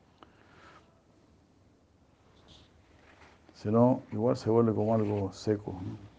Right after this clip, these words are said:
¿no? <clears throat> Uno canta, puede cantar muy bonito, eh, pero en el fondo está imitando nada más, ¿no? Está imitando al que canta entendiendo.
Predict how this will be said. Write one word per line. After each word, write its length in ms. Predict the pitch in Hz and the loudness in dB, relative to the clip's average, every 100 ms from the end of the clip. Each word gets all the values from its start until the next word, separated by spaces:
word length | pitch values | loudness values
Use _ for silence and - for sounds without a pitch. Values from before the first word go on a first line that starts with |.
| - - _ _ _ - - _ _ _ _ _ - - - 101 101 - | -20 -20 _ _ _ -20 -20 _ _ _ _ _ -20 -20 -16 -14 -12 -4
¿no? 380 | 113 113 101 104 | 0 2 0 -2
<clears throat> 20 | |
Uno 220 | 104 101 | -2 0
canta, 520 | 104 107 107 113 113 - _ _ _ _ - _ - - - | 0 0 0 -2 -2 -6 _ _ _ _ -20 _ -20 -2 6
puede 100 | 117 | 6
cantar 300 | 110 98 120 | 6 4 4
muy 140 | 120 | 6
bonito, 640 | 117 120 135 139 151 151 - - _ _ _ _ _ _ _ _ _ _ _ _ - | 6 8 8 6 6 4 0 -16 _ _ _ _ _ _ _ _ _ _ _ _ -12
eh, 560 | 113 92 90 95 98 98 - _ _ _ _ _ - | -8 -8 -8 -8 -10 -14 -18 _ _ _ _ _ -8
pero 140 | - | 0
en 40 | 107 | 0
el 60 | |
fondo 220 | 104 131 120 | 4 4 6
está 200 | 120 127 | 6 6
imitando 540 | 117 110 87 92 82 | 6 4 4 4 4
nada 200 | 80 78 | 2 0
más, 160 | 156 139 123 113 - _ _ _ _ _ _ - - - _ _ _ _ _ _ - | -2 -6 -12 -18 -20 _ _ _ _ _ _ -20 -20 -20 _ _ _ _ _ _ -20
¿no? 80 | - | -14
Está 300 | 101 - 123 | -6 2 4
imitando 480 | 117 110 113 127 123 | 4 2 2 4 4
al 100 | 113 | 0
que 160 | 113 107 | -4 0
canta 640 | 120 127 120 123 123 - - _ _ _ _ _ _ _ _ - - _ _ _ _ _ - | 2 2 2 0 0 -2 -10 _ _ _ _ _ _ _ _ -20 -20 _ _ _ _ _ -2
entendiendo. 720 | 110 104 107 117 143 107 | -2 2 4 8 8 6